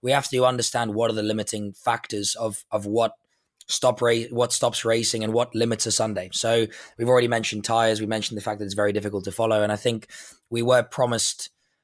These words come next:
this amazing, "Oh, it's gonna be so much easier to follow now. There's gonna be so much more racing." But, you know, it hasn't really materialized, as you said. So if, if I could, you know, put myself in your shoes,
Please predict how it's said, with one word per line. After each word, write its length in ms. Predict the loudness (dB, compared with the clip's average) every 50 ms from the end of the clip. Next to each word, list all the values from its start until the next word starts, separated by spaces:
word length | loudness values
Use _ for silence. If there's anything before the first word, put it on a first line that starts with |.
| _ _ -2
this 360 | 0 0 2 2 0 -2 -4 -6 _ -2
amazing, 520 | 0 2 4 4 4 2 0 -2 -2 0
"Oh, 220 | 0 2 2 2 2
it's 100 | 0 -2
gonna 140 | -6 -6 -4
be 60 | -4
so 180 | -2 -2 0
much 180 | -2 -2 -2 -4
easier 180 | -4 -4 -4 -6
to 80 | -4
follow 200 | -2 -2 0 0
now. 140 | 0 0 0
There's 120 | 0 -2
gonna 100 | -2 -4
be 60 | -4 -2
so 200 | -2 -2 -2 -2
much 160 | -2 -4 -6
more 120 | -6 -2
racing." 420 | 0 0 0 0 0 -2 -2 -2 0
But, 160 | 0 -2 -2 -4 -14 -20 -20 -18 -20 -20 -20 _ _ _ _ _ _ _ _
you 120 | -2 0 0
know, 120 | 0 0 -2 _ _ -2
it 140 | -2 0 2
hasn't 380 | 2 2 2 2 0 -4 -6
really 380 | -4 -2 0 2 2 2 2 2
materialized, 720 | 0 0 0 2 4 4 4 4 4 4 2 2 2 0
as 140 | -2 -2 -2
you 80 | -2 -2
said. 260 | 0 0 0 0 0
So 360 | 0 -2 0 2 0 0 0 -4 -8 -18 -20 -20 -20 _ _ _ _ _ _ _ _ _
if, 240 | -2 -2 0 0 -4 -4
if 140 | -4 2 4
I 200 | 4 4 4 4
could, 360 | 2 0 0 0 0 -2 -8 -12 _ _ _ _ _ _ _ _ _
you 100 | 0 2
know, 100 | 4 4
put 180 | 2 2 0 2
myself 400 | 2 2 2 2 2 2 2 2
in 80 | 2 2
your 180 | 4 4 4
shoes, 380 | 2 0 0 -2 -2 -2 -4